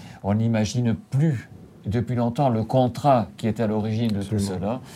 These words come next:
Speaker 1: Ce que l'on voit fonctionner, c'est une organisation. Et donc, euh, le Code, me semble-t-il, a, d'une certaine manière, euh, mis, euh, cet article un petit peu au goût du jour.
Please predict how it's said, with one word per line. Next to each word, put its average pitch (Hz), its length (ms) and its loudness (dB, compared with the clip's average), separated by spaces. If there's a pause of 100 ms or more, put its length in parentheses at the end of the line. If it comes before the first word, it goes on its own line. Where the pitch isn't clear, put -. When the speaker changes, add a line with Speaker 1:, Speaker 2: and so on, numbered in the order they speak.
(240)
Speaker 1:
Ce - 140 -4
que 123 140 0
l'on 113 140 2
voit 117 180 2
fonctionner, 110 680 -2
c'est 107 360 -4
une 117 120 2
organisation. 110 880 2 (1000)
Et 110 140 0
donc, 131 280 2 (320)
euh, 107 400 -2
le 120 160 0
Code, 151 300 6
me 123 80 0
semble-t-il, 123 720 0
a, 107 240 4
d'une 123 180 -2
certaine 120 460 -4
manière, 120 600 -2 (360)
euh, 98 600 0
mis, 123 580 2
euh, 101 140 0
cet 117 280 -2
article 120 640 -4 (340)
un 110 140 0
petit 120 180 -2
peu 131 120 0
au 123 120 2
goût 120 180 -2
du 113 120 0
jour. 92 400 -6